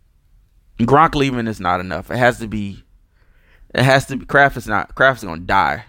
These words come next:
uh, as the owner. It needs to be Belichick or Brady that leaves. It's the only way I'll be satisfied.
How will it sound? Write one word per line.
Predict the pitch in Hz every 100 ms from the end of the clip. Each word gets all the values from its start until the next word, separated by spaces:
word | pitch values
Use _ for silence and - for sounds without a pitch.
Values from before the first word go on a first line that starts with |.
| _ _ _
uh, | - 87 82 73 71 -
as | 104 110
the | -
owner. | 87 78 73 - _ _ - -
It | - 123
needs | 147
to | 139
be | 123 110
Belichick | 113 110 - 95 87
or |
Brady | 87 92 78
that | 73 67
leaves. | 52 50 50 - - - - _ _ _ _ _ -
It's | -
the | 117
only | 113 113 110
way | 101
I'll | 95
be | 92
satisfied. | 95 76 73 - - - -